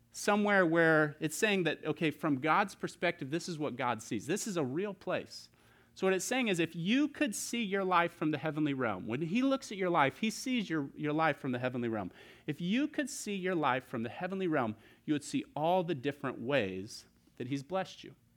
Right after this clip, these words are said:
There's some technology that's kinda making its way into daily use, and it's pretty cool. It's got some pretty cool applications. It's called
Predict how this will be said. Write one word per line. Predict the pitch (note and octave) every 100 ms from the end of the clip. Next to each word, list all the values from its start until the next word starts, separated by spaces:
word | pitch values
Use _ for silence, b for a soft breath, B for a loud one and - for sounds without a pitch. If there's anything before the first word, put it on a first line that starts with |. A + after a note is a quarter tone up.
| _ _ B B B B B B B B -
There's | F3 F3
some | - E3+ C#3+ C#3 -
technology | F#3+ F3 G3+ A3 G#3+ D#3+ C#3+
that's | C#3
kinda | - F3 D3+
making | D#3+ E3 D#3
its | C3 D3
way | D3+ D#3 C#3+
into | C3+ C#3 B2
daily | B2+ D3 D3 B2
use, | C#3 C#3 -
and | C#3+
it's | E3+ -
pretty | - - B3+
cool. | F3 G3+ D3
It's | -
got | F#3+
some | F3+
pretty | - F#3
cool | - E3
applications. | D3 D3 - C#3 - A#2
It's | C3 -
called | D#3+